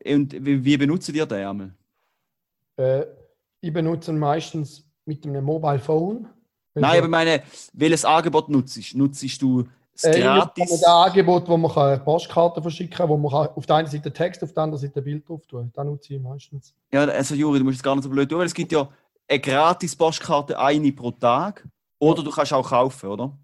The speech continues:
Speaker 2: Ich habe, glaub, noch selten gekauft.
Speaker 1: Und ich muss einfach sagen, wenn er, gerade jetzt in der Weihnachtszeit, der,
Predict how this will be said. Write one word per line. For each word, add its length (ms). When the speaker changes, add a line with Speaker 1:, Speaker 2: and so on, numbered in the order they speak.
Speaker 2:
Ich 80
habe, 80
glaub, 160
noch 120
selten 360
gekauft. 640
Speaker 1:
Und 240
ich 100
muss 220
einfach 300
sagen, 460
wenn 320
er, 260
gerade 240
jetzt 240
in 120
der 80
Weihnachtszeit, 680
der, 280